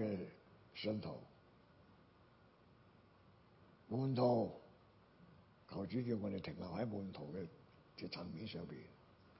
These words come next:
門徒係 full time 嘅信徒，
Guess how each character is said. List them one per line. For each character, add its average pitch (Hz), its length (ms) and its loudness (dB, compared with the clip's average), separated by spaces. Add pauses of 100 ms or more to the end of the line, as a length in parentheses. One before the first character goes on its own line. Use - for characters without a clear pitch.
(640)
門 120 260 2
徒 110 220 4
係 101 100 4
full 151 240 4
time 135 340 8
嘅 104 60 -2
信 92 180 -4
徒， - 120 -10